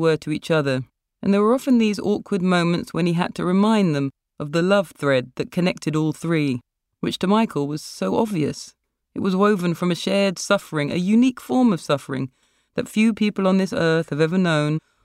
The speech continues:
or will ever have the chance to experience, but which all of them, Michael, Liz, and Marlon, happened to have undergone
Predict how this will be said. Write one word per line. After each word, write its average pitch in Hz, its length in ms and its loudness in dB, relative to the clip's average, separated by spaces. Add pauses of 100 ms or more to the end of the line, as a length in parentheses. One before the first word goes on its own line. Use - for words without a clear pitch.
(140)
or 151 80 0
will 156 120 4
ever 170 160 2
have 160 180 -2
the 160 80 -10
chance 147 360 -2
to - 100 -8
experience, 139 540 0
but - 160 -2
which 202 200 -2
all 269 300 2
of 156 140 -2
them, 123 220 -8 (260)
Michael, 180 500 -2 (200)
Liz, 165 420 -2 (280)
and 220 280 2
Marlon, 131 540 -4 (300)
happened 214 380 0
to 214 80 0
have 185 100 -2
undergone 156 600 0